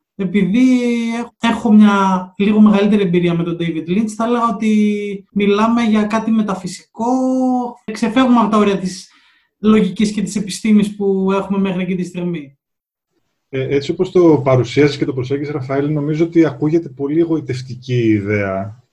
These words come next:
Speaker 2: Αλλά αλήθεια είναι ότι η υλοποίηση, τουλάχιστον όπως την είδα εγώ, που είδα για δεύτερη φορά την ταινία μετά από είκοσι χρόνια σχεδόν,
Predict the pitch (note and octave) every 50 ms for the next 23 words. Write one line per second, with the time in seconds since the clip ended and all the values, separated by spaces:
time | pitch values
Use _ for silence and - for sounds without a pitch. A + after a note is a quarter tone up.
0 | _ _ B2+ B2 B2 B2 A#2+ C3 C#3 B2+ B2+ - D#3 D#3 D#3+ E3 D#3+ D#3 - D3+
1 | C#3+ C#3+ C#3 C3+ B2+ B2 B2 A#2 A#2+ A#2 A2 - C#3 C#3+ D3+ D3 - - B2+ -
2 | C3 B2 B2+ C3+ - - - C#3+ C3+ C3+ C3+ C#3 B2+ - _ B2+ B2 B2 B2+ C3
3 | B2+ C3 C3 B2+ A#2+ A2+ G#2+ G2+ A2 A2+ A#2 B2 C3+ C3 - - _ _ - B2
4 | B2+ B2+ C3+ C3 B2+ A#2+ A#2 C3+ C3 B2+ C#3+ C3+ A#2+ B2+ A#2+ A2+ A2+ A2 G2+ G2+
5 | G2 G#2 G#2+ G#2 G#2+ G#2+ G#2+ G#2+ G#2+ G#2 A2 G#2 - A#2 A2+ A2 A2 G#2+ G#2+ G2+
6 | - _ _ _ _ _ _ _ _ _ - A#2 A2+ - A2 - - - - -
7 | A#2+ A#2 G#2+ G2 G2+ - - F2 E2+ F#2 F#2 A2 B2+ C3